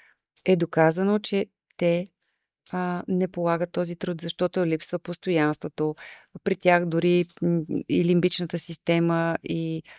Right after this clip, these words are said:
м, въобще много неща в мозъка не работят по, не са се развили по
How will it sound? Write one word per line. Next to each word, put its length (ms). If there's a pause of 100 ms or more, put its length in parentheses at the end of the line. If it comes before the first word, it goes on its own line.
(340)
м, 160 (300)
въобще 300
много 220
неща 220
в 40
мозъка 340
не 140
работят 360 (140)
по, 260 (140)
не 140
са 140
се 160
развили 580 (480)
по 340